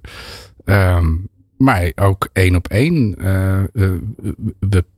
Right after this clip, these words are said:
praten weinig met elkaar, we oordelen heel snel over elkaar, eh, en luisteren niet meer naar elkaar. En daar, dat, dat merk ik heel erg. En er zit een, eh, eh, hele, hele,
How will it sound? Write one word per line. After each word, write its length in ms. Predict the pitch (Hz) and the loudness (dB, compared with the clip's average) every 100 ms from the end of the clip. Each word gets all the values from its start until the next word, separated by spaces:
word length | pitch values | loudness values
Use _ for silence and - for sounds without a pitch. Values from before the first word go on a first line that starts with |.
| _ _ _ | _ _ _
praten 480 | - 107 127 143 113 | 0 2 2 0 2
weinig 340 | 107 101 98 | 4 2 0
met 160 | - 95 | 0 0
elkaar, 380 | 98 107 110 110 | 0 2 2 2
we 220 | 104 - | 0 -2
oordelen 540 | - 120 135 101 92 87 | 0 2 2 2 2 2
heel 180 | 92 87 | 2 0
snel 340 | - 95 90 | 0 0 2
over 260 | 113 127 120 | 0 2 0
elkaar, 400 | 101 107 120 165 - - - - - - _ _ | 0 0 0 -2 -12 -20 -20 -20 -20 -20 _ _
eh, 440 | 107 98 95 98 101 | 2 4 2 2 2
en 160 | 98 | 2
luisteren 480 | 92 113 - 117 101 | 2 2 0 2 2
niet 200 | 92 85 | 2 2
meer 100 | 80 | 0
naar 160 | 78 80 | 0 -2
elkaar. 360 | - 78 85 - | -4 -4 -4 -4
En 200 | 92 90 | 0 2
daar, 380 | 90 90 85 85 | 4 4 2 -2
dat, 260 | - - 92 - _ | -4 -2 -2 -4 _
dat 220 | - 80 - | -2 0 2
merk 260 | 87 85 | 0 0
ik 120 | 101 | -4
heel 300 | - 101 95 | -2 0 0
erg. 420 | 87 131 95 - - | 0 -2 -2 -6 -14
En 240 | - 98 107 | -4 -2 0
er 160 | 92 - | -2 -4
zit 300 | - - - | -8 -6 -4
een, 240 | - 90 87 | -2 0 2
eh, 180 | 85 92 - _ _ - - _ _ _ - - 92 95 | 0 -2 -6 _ _ -20 -20 _ _ _ -10 -2 0 2
eh, 60 | 95 | 2
hele, 420 | 82 104 101 95 - | 2 2 2 0 0
hele, 460 | 104 101 92 90 | 0 2 2 2